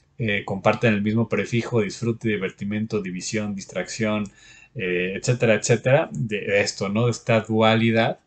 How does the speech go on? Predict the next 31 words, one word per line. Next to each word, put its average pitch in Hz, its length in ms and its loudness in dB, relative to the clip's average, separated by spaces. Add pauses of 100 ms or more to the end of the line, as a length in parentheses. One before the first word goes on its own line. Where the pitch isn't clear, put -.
(260)
que 107 120 -2
para 98 260 2
Lanza 110 500 0
es, 107 260 2
pues, - 340 -8
justamente 101 680 -4
el 107 140 0
pecado 92 340 -4
original. 92 540 -8 (960)
De 123 180 4
ahí, 165 360 8 (440)
pues, 117 220 4
que 120 160 2
Lanza 135 640 4 (120)
tiene 120 240 2
muy 147 240 6
presente 120 640 2
esto - 500 -4 (460)
y 117 160 2
va 117 180 6
a 127 40 6
estar 143 460 2 (440)
al 90 180 -8
mismo 117 320 0
tiempo 131 540 2
muy 127 240 4
presente, 127 760 0 (200)
aunque 92 340 -8
todavía 117 520 4
no 135 120 6
desarrollado 104 840 0